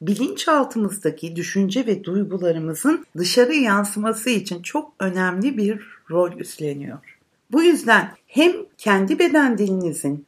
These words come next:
farkında olmanız hem de karşınızdakini biraz fark etmeniz için bu konuda biraz bilgi sahibi olmak gerekli. Hadi başlayalım. Mesela konuşurken ellerinizin konumuna bir bakın.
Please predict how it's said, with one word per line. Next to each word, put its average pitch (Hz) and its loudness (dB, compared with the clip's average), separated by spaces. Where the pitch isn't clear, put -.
farkında 165 -2
olmanız 151 -4
hem 277 2
de 339 -2
karşınızdakini 226 2
biraz 185 2
fark 240 2
etmeniz 175 -2
için 190 -8
bu 403 0
konuda 240 0
biraz 226 -2
bilgi 185 -6
sahibi 151 -2
olmak 170 -6
gerekli. - -8
Hadi 285 -2
başlayalım. 185 -2
Mesela 240 0
konuşurken 269 -4
ellerinizin 285 2
konumuna 254 2
bir 226 -2
bakın. - -2